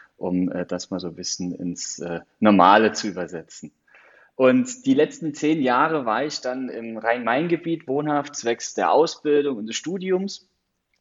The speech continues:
Und, ähm, meine berufliche Laufbahn begann zwanzig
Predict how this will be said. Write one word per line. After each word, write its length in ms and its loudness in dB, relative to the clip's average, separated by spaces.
Und, 500 0
ähm, 340 0
meine 280 4
berufliche 480 -2
Laufbahn 460 2
begann 440 0
zwanzig 580 -4